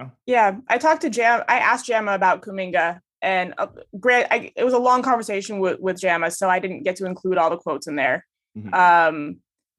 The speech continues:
Speaker 1: and I was kind of hoping that he would talk about the shooting or, like, the, some of the technical stuff that they're working on. So I said, "What, what are you working on with Kuminga specifically?" And he said, I can read it to you 'cause I have it. Uh,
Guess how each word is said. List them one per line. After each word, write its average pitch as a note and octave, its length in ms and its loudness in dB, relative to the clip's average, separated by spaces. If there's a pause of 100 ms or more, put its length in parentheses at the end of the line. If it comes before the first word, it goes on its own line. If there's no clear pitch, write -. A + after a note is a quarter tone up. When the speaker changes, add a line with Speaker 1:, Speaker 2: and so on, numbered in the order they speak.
(100)
Speaker 1:
and G#3+ 100 2
I G#3+ 40 6
was A3 100 2
kind C4 180 0
of F#3+ 140 -6 (140)
hoping A#3+ 400 -2
that A3+ 80 -2
he A3 180 -12
would G#3 160 2
talk G3+ 220 0
about G#3 200 0
the G#3+ 60 -8
shooting G#3 400 -8
or, F#3 80 0
like, E3+ 240 -2
the, F#3+ 320 -6
some G#3+ 160 -6
of F#3+ 80 -6
the G3 60 -4
technical G3 400 -6
stuff F#3+ 260 -2
that G3+ 80 -14
they're G3 160 -2
working G3+ 360 -2
on. G3+ 220 2
So F#3+ 120 -4
I F3+ 40 -2
said, F#3+ 160 -2
"What, B3 220 0 (400)
what A3+ 140 -2
are - 20 0
you C4+ 80 0
working A#3+ 300 0
on G#3 120 0
with G#3 140 -6
Kuminga F#3+ 340 -6
specifically?" E3+ 680 -6
And E3+ 80 -8
he F3+ 100 -8
said, F#3 560 0 (180)
I F#3+ 60 -10
can F#3+ 140 -8
read E3+ 160 -6
it E3 220 -10
to E3 100 -12
you D#3+ 80 -8
'cause E3 80 -8
I D3+ 80 -2
have D3+ 240 -2
it. D3 180 -2 (560)
Uh, F3+ 380 4